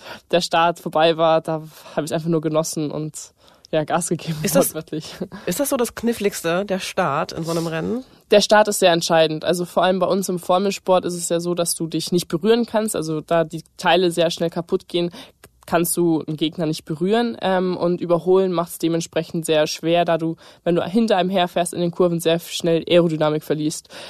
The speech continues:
Speaker 1: Und deswegen ist der Start sehr entscheidend, ja. Also umso <laughs> besser der Start ist, umso besser wird das ganze Rennen verlaufen, ähm, weil du da einfach an dem Zeitpunkt die meiste Chance hast, Position zu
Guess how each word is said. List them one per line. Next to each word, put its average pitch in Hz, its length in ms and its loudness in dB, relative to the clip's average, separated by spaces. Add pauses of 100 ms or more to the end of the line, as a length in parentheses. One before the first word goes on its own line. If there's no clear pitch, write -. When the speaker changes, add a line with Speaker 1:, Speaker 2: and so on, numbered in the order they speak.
(140)
Speaker 1:
Und 180 640 4 (500)
deswegen 185 360 4
ist 135 160 0
der 175 60 6
Start 170 380 2
sehr 165 160 2
entscheidend, 160 540 0
ja. 156 220 0
Also 151 260 -2
umso 170 220 4
<laughs> - 20 -10
besser 214 300 2
der 170 140 0
Start 180 340 2
ist, 190 160 2
umso 175 360 2 (520)
besser 180 260 2
wird 175 140 0
das 170 100 -2
ganze 165 300 0
Rennen 185 200 0
verlaufen, 156 720 -2
ähm, 160 160 -2
weil 160 140 4
du 160 80 -8
da 160 120 2
einfach 160 360 0 (140)
an 175 140 2
dem 190 200 2
Zeitpunkt 175 720 0
die 156 40 -6
meiste 170 380 2
Chance 165 400 2
hast, 170 120 -2
Position 165 480 -2
zu 165 200 -6